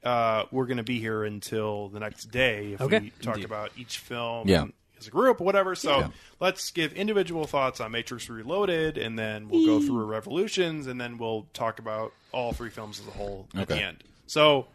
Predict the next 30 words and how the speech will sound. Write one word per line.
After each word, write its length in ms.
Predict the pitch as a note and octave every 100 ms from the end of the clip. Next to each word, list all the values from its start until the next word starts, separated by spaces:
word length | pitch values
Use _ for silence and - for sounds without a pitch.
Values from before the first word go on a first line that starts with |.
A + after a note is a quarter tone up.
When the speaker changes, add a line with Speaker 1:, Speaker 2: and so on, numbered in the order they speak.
| -
Speaker 1:
Toussaint, 300 | B2 G#3 G3+
you 40 | B2+
started 260 | - C3+ A#2+
us 100 | G#3+
off 400 | A3+ A3 - - _ _ _
with 160 | A#2 -
the 60 | G#2
first 260 | A#2 -
Matrix 260 | A2+ - -
film, 280 | C#3 A#2 A2
so 120 | A2
why 120 | A2
don't 80 | G#2
you 60 |
start 220 | G2+ A2+ G#2
us 120 | -
off 140 | G#2
with 120 | G#2 G#2+
Matrix 480 | G#2+ - G#2 -
Reloaded? 480 | G#2+ G#2 G#2+ G#2 G2 G2 - -
Speaker 4:
Okay, 180 | F3 A#2+
before 320 | B2+ - A3+
I 20 |
rewatched 520 | D#3 C3 A#2+ A#2 - A#2
it 80 | F#2+
this 160 | A#2
time, 220 | - G2
I 40 | G2
also 380 | G#2 A2 F#2+ - _ _
ac-, 180 | G2+ -